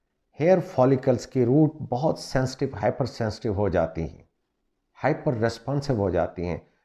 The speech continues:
मिनिमम टेन थाउजेंड विटामिन डी की ज़रूरत है, जो कि हम किसी तरीके से कुदरती ग़िज़ा से हासिल नहीं कर सकते। ये वो विटामिन है जो मैं हमेशा इंसिस्ट करता हूँ कि आपको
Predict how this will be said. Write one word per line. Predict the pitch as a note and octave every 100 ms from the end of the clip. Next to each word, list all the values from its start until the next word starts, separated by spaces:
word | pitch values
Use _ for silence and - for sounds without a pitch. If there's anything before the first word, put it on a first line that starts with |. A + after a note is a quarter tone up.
| _ D3
मिनिमम | E3 G3 F#3 E3+
टेन | - D3 D3
थाउजेंड | D3 A#2+ D3+ E3+
विटामिन | C3+ A#2+ A2 A#2+ A2+
डी | G#2+
की | A2+ B2
ज़रूरत | G#2 A2 A2+ A2+
है, | C#3+
जो | B2 A2+
कि | B2
हम | A#2+ A2+
किसी | B2 A2+
तरीके | D#3 B2 A2+ A#2
से | A#2+
कुदरती | G#2+ - G#2 - A#2
ग़िज़ा | G#2 G#2
से | F#2+ G2+
हासिल | F2+ G#2+ G2
नहीं | G#2
कर | G#2+ G#2+
सकते। | - - D#3+ - - _ _
ये | B2 C3
वो | A2 E3
विटामिन | D#3+ D3+ B2+ B2+ B2+
है | B2+
जो | B2+
मैं | B2 A2
हमेशा | A2 A2+ -
इंसिस्ट | B2 - B2 -
करता | A#2 G2+ A#2+
हूँ | A#2+
कि | A#2
आपको | G#2+ A2 - C3